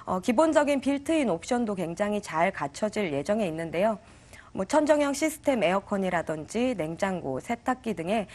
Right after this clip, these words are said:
기본적인 가전제품들이 볼-, 빌트인 옵션으로 들어가시기 때문에 별도의 가전기구의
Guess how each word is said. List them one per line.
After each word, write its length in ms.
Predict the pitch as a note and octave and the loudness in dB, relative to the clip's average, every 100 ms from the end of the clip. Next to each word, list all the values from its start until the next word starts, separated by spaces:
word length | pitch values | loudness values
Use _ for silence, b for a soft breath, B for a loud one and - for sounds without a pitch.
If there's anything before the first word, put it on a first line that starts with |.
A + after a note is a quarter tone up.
| B B B | B B B
기본적인 640 | C#4 C#4 D#4+ D4+ C#4 D4 | 2 4 6 4 4 2
가전제품들이 1040 | D4 G3 G3 C4 C4+ C4+ C4 A3+ A3 A#3+ A#3 - - | 2 2 2 2 2 2 0 0 0 0 -4 -12 -10
볼-, 140 | - G#3+ | -2 -2
빌트인 480 | - A#3+ B3 D4 A#3+ | -2 -2 0 2 2
옵션으로 520 | E3 - B3+ G3 D#3+ | 2 2 2 0 -2
들어가시기 600 | F3+ F#3 F#3+ F#3 F3+ E3+ | -4 -2 -2 -4 -8 -6
때문에 400 | D#3 D#3 A#3 A3+ B B B | -4 -2 -2 -2 B B B
별도의 420 | A3 A3 C4+ C4 | 0 4 4 4
가전기구의 880 | - F#3 C4 C4+ C4+ B3+ A#3+ A#3 A#3 | 2 0 2 2 2 0 2 2 0